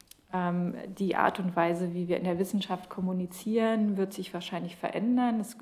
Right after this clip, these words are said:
wird vielleicht weniger Konferenzen geben oder man, ähm,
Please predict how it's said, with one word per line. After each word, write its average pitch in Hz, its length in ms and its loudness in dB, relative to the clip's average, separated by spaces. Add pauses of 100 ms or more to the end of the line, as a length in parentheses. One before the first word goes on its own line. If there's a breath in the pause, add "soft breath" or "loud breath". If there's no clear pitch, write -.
(120)
wird 185 180 -6
vielleicht 170 320 -6
weniger 170 580 -2 (540 loud breath)
Konferenzen 196 800 0
geben 190 320 2
oder 170 220 -2
man, 165 360 -4 (640 loud breath)
ähm, 170 600 0